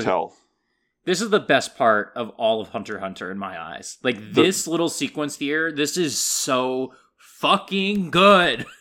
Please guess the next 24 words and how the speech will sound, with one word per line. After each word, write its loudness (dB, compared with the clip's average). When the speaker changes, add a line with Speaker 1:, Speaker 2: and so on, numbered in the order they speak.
Speaker 1:
So 2
they're 4
going 4
to 6
a 6
hotel, 4
and 2
they're 6
gonna 4
be 2
there 6
at 0
a -4
specific -2
time. 0
Well, 6
no, 2
they're, 2
they're 4
gonna 2
be 2
there, 4
and 0
then 2